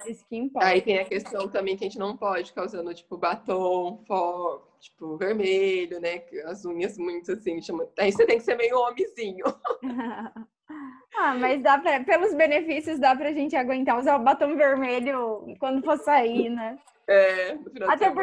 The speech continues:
Speaker 1: porque com a
Speaker 2: agora
Speaker 1: máscara hoje, né, vai, tipo, você vai ficar com uma
Speaker 2: É.
Speaker 1: cara de
Speaker 2: Com a pandemia não dá pra usar nada.
Speaker 1: Não. Ó,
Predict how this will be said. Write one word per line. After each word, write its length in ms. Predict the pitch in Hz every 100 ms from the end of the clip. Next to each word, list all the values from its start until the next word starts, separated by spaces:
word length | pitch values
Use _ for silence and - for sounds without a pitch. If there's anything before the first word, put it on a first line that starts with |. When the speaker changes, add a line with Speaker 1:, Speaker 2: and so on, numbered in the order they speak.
| 381
Speaker 1:
porque 160 | 370 359
com 80 |
a 40 | 349
Speaker 2:
agora 80 | 339
Speaker 1:
máscara 800 | 302 285 320 494 - 381 285 262
hoje, 520 | 254 262 339 370 285 240
né, 240 | 247 254
vai, 400 | 247 254 302 311 - -
tipo, 380 | - 359 349 277 - - _ _
você 120 | 285
vai 140 | 262 269
ficar 200 | 277 277
com 80 |
uma 120 | 285 226
Speaker 2:
É. 80 | 196
Speaker 1:
cara 340 | 247 269 269
de 480 | 247 269 269 262 254 _ _ _ _ _ _ -
Speaker 2:
Com 60 | 208
a 80 |
pandemia 520 | 220 196 196 185 180 180
não 100 | 180
dá 120 | 180
pra 140 | 175
usar 240 | - 180 190
nada. 500 | 190 165 156 156 165
Speaker 1:
Não. 640 | 214 214 202 190 202 196 202 _ _ _ _ _
Ó, 400 | 233 254 233 226